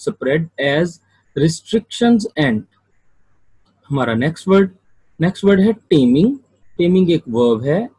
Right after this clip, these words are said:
ये कहते हैं सुधारना या पालतू बनाना। सिनोनिम्स कंट्रोलिंग, गवर्निंग, होल्डिंग, इनहिबिटेड, इनहिबिटिंग। एंटोनिम्स हैं इसके लिबरेटिंग, लूजिंग, अनलीशिंग।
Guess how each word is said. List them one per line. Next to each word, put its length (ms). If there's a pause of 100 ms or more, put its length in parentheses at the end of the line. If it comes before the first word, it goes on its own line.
ये 160
कहते 360
हैं 140
सुधारना 760
या 180
पालतू 480
बनाना। 460 (440)
सिनोनिम्स 560
कंट्रोलिंग, 800
गवर्निंग, 640
होल्डिंग, 640 (120)
इनहिबिटेड, 680 (220)
इनहिबिटिंग। 640 (1120)
एंटोनिम्स 540
हैं 100
इसके 480
लिबरेटिंग, 880
लूजिंग, 540 (160)
अनलीशिंग। 600